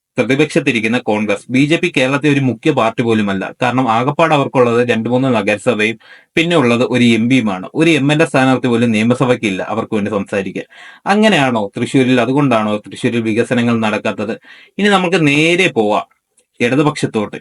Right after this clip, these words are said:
ഇടതുപക്ഷത്തിന്റെ സ്വന്തം മുഖ്യമന്ത്രി സ്ഥാനാർത്ഥിയാവാൻ നിൽക്കുന്ന വേറെ ആരുമല്ല, തുടർച്ചയായി മൂന്നാം വട്ടവും വീണ്ടും വിജയിച്ച് റെക്കോർഡ് നേട്ടത്തോടു കൂടി മുഖ്യമന്ത്രിയാവാൻ റെഡിയാണ് പിണറായി വിജയൻ. അവിടെ അവർ പിണറായി വിജയനെ ബൂസ്റ്റ് ചെയ്തുകൊണ്ടിരിക്കുകയാണ് മാക്സിമം. ഇനി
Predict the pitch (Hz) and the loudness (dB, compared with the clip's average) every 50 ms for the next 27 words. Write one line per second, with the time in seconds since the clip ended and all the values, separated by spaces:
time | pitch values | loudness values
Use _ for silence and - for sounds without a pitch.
0 | - _ 117 123 135 156 165 165 165 - 165 147 160 156 156 147 - 127 120 131 | -8 _ 0 2 2 4 2 2 0 -2 -2 -2 0 0 0 0 0 0 2 2
1 | 147 143 131 113 113 - 135 131 131 127 131 - - 123 120 120 120 113 107 - | 2 2 0 0 -2 -2 0 0 0 0 -2 -2 -2 -2 -2 -2 -4 -4 -2 -2
2 | 117 110 110 113 110 107 104 101 101 - 107 104 107 104 110 110 120 120 107 104 | 0 0 0 0 0 -2 -2 -4 -4 -6 -6 -6 -4 -2 0 0 0 0 0 0
3 | 104 104 104 101 95 90 - - - - - - _ _ - 170 165 185 - 220 | -2 -4 -4 -6 -8 -8 -12 -16 -20 -20 -20 -20 _ _ 0 0 0 2 0 0
4 | 202 202 185 160 139 143 160 170 175 175 170 160 147 - - 147 143 135 120 127 | 0 2 2 2 2 2 2 2 2 2 2 0 0 0 0 0 2 2 2 2
5 | 135 147 139 123 120 113 117 117 113 135 143 123 113 107 - - 151 156 151 151 | 2 2 2 2 2 2 0 0 0 0 0 0 0 -2 0 2 2 2 4 2
6 | 135 127 117 113 120 110 - 113 107 110 104 104 104 120 123 120 - - 135 123 | 0 0 0 0 -4 -4 -2 -2 -2 -2 -2 -2 -2 -2 -4 -6 -6 -4 -2 -2
7 | 123 117 113 113 113 113 107 113 107 107 131 147 143 117 107 104 - 107 101 95 | 0 2 2 0 0 0 -2 -2 -2 0 0 0 0 0 -2 -4 -6 -8 -6 -4
8 | 107 101 98 98 - - - - - - - - - - - _ 139 151 165 185 | -4 -4 -4 -4 -8 -10 -16 -18 -18 -20 -20 -20 -20 -20 -12 _ -4 -2 0 2
9 | 196 190 165 165 160 151 - 139 131 139 143 143 139 127 139 143 139 131 117 117 | 2 2 2 2 0 0 0 0 0 2 2 2 2 2 2 0 2 2 2 0
10 | 123 123 - 147 139 127 127 123 120 117 110 104 98 117 107 107 104 104 101 101 | 0 0 -2 -2 -2 0 0 0 0 0 -2 -2 -2 -4 -4 -2 -4 -4 -4 -4
11 | 104 104 - - 107 104 98 - - - - - _ 202 208 214 | -4 -6 -6 -6 -6 -6 -8 -12 -18 -20 -20 -10 _ 0 0 0